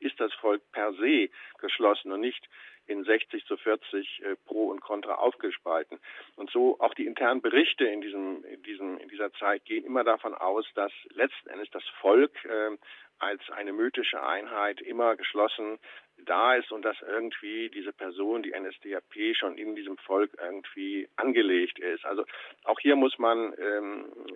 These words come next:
eben sehr vorsichtig mit diesen, mit diesen Zeit-, mit dieser, mit diesen zeitgenössischen Quellen, äh, umgehen. Aber natürlich ist nicht zu bestreiten, dass es, äh, Menschen wie Goebbels und viele andere gab, äh, die diese Person, äh, sehr verehrten und die,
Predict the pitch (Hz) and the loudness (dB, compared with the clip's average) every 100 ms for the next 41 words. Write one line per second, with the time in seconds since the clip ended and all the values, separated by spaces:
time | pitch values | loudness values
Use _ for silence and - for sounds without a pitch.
0 | 95 98 110 110 110 - 117 127 123 113 | -10 -6 -6 -2 -4 2 4 4 0 -4
1 | 110 104 135 101 101 90 95 - 98 95 | -6 -6 -8 -8 -6 -6 -10 -12 -14 -6
2 | 107 101 104 101 98 90 95 87 92 98 | -2 -2 -4 -2 -2 -2 -6 -12 -6 2
3 | 101 - 98 95 - - 92 - 95 98 | 2 2 -2 -2 -4 -6 -8 -4 -2 0
4 | 95 - - - - - 98 95 - 123 | -4 -8 -18 -20 -18 -6 -4 -2 -2 0
5 | 127 - 71 - 95 113 120 147 143 - | 0 -2 -4 2 4 4 4 4 2 0
6 | 190 - 104 101 - 90 104 - 110 104 | -4 -4 -4 -4 2 6 6 4 0 0
7 | - - 101 - - - 98 98 95 - | 0 -2 -2 -2 -12 -10 -4 -2 -2 -4
8 | - 104 101 98 - 90 98 107 - 110 | -10 -10 -6 -6 -8 -8 -4 0 0 -2
9 | 98 92 98 113 113 - 101 95 - - | -4 0 2 4 0 -4 -10 -10 -12 -12
10 | 107 101 - 87 107 117 104 113 - 117 | -8 -4 -2 -2 -2 -2 2 2 0 -4
11 | 104 107 110 117 117 - 110 110 117 123 | -8 -8 -10 -8 -8 -4 -4 0 0 0
12 | 120 - 110 107 110 117 101 139 160 92 | -6 -10 -8 -2 0 0 0 -2 -2 -4
13 | 92 90 104 104 | -8 -8 -6 -4